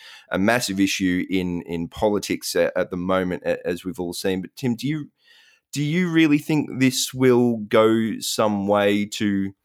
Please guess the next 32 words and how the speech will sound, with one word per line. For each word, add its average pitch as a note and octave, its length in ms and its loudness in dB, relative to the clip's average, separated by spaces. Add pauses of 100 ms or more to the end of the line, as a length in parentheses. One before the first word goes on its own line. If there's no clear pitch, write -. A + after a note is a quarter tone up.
(320)
to G2 100 -6
fighting G2 680 0 (120)
online F#2+ 640 2
misinformation? G2 800 -2
'Cause F#2 120 -4
I've B2 240 4
got G#2 120 4
to F#2 120 2
admit F2 440 -4
that F2+ 100 -2
I, F2+ 300 0 (340)
I G2+ 100 -2
have G#2+ 160 2
a F#2+ 60 -2
few A2+ 300 -2
small F#2 420 -4
doubts, F2 480 -2
uh, F2 280 2
a-, F2+ 180 0
and F2 80 0
I'd F2+ 160 -2
like F2+ 320 -2
to E2 80 -14
see E2+ 220 -2
a E2 40 -2
bit D#2 200 -6
more D#2+ 180 -4
information E2 480 -4
that C#2+ 80 -10
comes D#2 240 -8
out C#2+ 140 -6
today. D2 420 -4